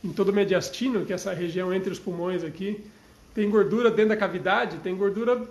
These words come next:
onde não deveria, entendeu? E aí, sabe o que é legal? A hora que você começa a queimar essa gordura, a hora que você começa a emagrecer esses órgãos,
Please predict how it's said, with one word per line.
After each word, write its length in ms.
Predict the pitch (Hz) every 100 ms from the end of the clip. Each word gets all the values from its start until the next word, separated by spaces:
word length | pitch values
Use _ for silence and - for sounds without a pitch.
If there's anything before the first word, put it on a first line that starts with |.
| - 277 - - -
onde 240 | 208 208 220
não 160 | 220
deveria, 640 | 220 220 240 247 185 147 - 214
entendeu? 440 | 165 165 170 196 - - - - - _ _ _ _ _ - 196
E 120 | 180
aí, 160 | 202
sabe 180 | 208 196
o 20 |
que 60 | 190
é 40 |
legal? 360 | 175 180 220 196
A 80 | 180
hora 160 | 214
que 80 | 220
você 160 | 220 220
começa 540 | 214 190 170 165 190
a 120 | -
queimar 680 | 170 - 262 294 233 226 262
essa 220 | 208 180 190
gordura, 540 | 170 139 185 233 175
a 40 |
hora 140 | 165 180
que 60 | 180
você 160 | 185
começa 520 | 185 185 180 180 190 -
a 260 | 175 -
emagrecer 720 | 247 311 226 190 180 - 220 214
esses 300 | 214 180 180
órgãos, 500 | 240 240 185 170